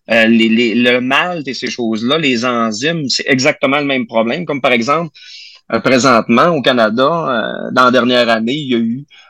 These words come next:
euh, des sécheresses dans l'Ouest. Donc, les houblons, les, les, le, le, le malt est moins performant. Donc, il y a une multitude de raisons pour lesquelles ça peut arriver, sauf que si c'est le houblon même,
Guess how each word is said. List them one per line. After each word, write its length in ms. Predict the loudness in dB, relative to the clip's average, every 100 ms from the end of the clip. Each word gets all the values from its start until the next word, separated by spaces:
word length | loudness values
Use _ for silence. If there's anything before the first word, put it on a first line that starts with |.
| _
euh, 320 | -2 -2 -2
des 160 | 0 -2
sécheresses 540 | -2 0 0 2 0
dans 200 | 0 -2
l'Ouest. 580 | -2 -2 -2 -2 -6 -10 _ _ _
Donc, 240 | -6 -2
les 80 | 0
houblons, 300 | 0 2 2
les, 180 | 2 2
les, 180 | 0 0
le, 160 | -2
le, 180 | -2 -4
le 140 | -4 -2
malt 280 | 0 -2 -4
est 80 |
moins 220 | -4 -4 -4
performant. 600 | -4 -2 -4 -2 -6 -8 -14 -20 -20 _
Donc, 320 | -2 0 0 -2 -4 -2
il 80 |
y 40 | 2
a 40 |
une 160 | 4 4
multitude 540 | 4 4 2 -2 -2
de 80 | 2
raisons 260 | 2 2 -2
pour 120 | -4
lesquelles 420 | -4 -2 -4 -4 -8 _ _
ça 180 | -6 -4
peut 140 | 0 2
arriver, 400 | 2 2 0 0
sauf 440 | 0 0 -2 -4
que 100 | -4
si 280 | 0 0 0
c'est 440 | 0 0 -2 -4 _ _ _ _ _ _ _
le 240 | -4 -2
houblon 400 | -2 -2 -2 0
même, 300 | -2 -4 -6